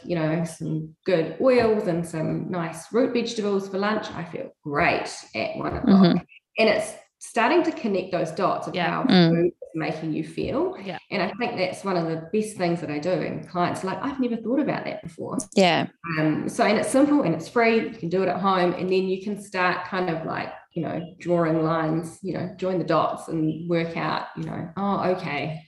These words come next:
Speaker 1: So, you know, that Weet-Bix, um, I had no good fats or no protein for my
Speaker 2: Mm.
Speaker 1: breakfast.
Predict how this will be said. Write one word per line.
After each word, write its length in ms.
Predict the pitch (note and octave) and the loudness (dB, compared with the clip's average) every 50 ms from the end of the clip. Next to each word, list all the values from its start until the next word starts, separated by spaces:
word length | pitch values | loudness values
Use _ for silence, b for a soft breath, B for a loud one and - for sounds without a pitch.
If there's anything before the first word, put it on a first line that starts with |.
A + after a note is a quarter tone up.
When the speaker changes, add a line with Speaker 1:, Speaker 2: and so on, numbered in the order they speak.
| _ | _
Speaker 1:
So, 180 | - - - E3 | -14 -6 -2 0
you 160 | D#3+ D#3+ D#3+ | 0 2 2
know, 180 | D#3 D3+ D3+ D3+ | 2 0 0 0
that 240 | A3 B3+ - - | 0 0 2 4
Weet-Bix, 500 | E3+ F3+ F3 - - A2+ A#2 - - - - - - B B B B B B B B B B B B - | 4 2 2 2 0 -2 -2 -2 -4 -10 -16 -18 -20 B B B B B B B B B B B B -8
um, 360 | - D#3+ D3+ C#3+ C#3+ D3 D3 - - - | -4 -2 -2 0 -2 -2 -4 -6 -8 -6
I 60 | G3 | -2
had 180 | A3+ B3 G#3+ | 0 0 0
no 160 | G#3+ F#3+ F3+ F3 | 2 2 0 0
good 200 | - E3 D3 - | 2 0 -2 -2
fats 440 | - - C#3 - - - - - | -4 -4 -4 -2 -2 -4 -4 -4
or 80 | - E3 | -4 -2
no 180 | D#3+ D#3 D#3 D#3 D#3 | 0 2 0 0 -2
protein 640 | - - - D3+ D3 D3 - E3 - C3+ C3 - - | -4 -6 -4 -2 -2 -2 -2 -4 -6 -4 -4 -6 -6
for 100 | - C#3+ | -6 -6
my 160 | - - - | -6 -4 -4
Speaker 2:
Mm. 20 | - | -2
Speaker 1:
breakfast. 520 | - - F#3 F3 E3+ D#3+ E3 E3+ - _ | 0 2 2 4 4 2 0 -2 -4 _